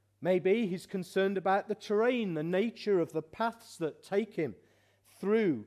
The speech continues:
to Jerusalem. The, the prospect of, of fall, of rocks falling, of, of narrow paths and so on, of,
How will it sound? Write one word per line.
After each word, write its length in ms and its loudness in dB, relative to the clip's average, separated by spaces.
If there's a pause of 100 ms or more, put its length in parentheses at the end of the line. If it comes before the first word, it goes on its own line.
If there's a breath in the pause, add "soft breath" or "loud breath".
(180)
to 420 -2 (140)
Jerusalem. 800 -2 (1120)
The, 80 -10 (240)
the 200 -6 (140)
prospect 720 -2
of, 360 -4
of 180 -8 (160)
fall, 360 2
of 280 -4
rocks 440 0
falling, 480 2
of, 180 -8
of 160 -6
narrow 420 0
paths 540 -8
and 160 -6
so 360 0
on, 140 0
of, 120 -6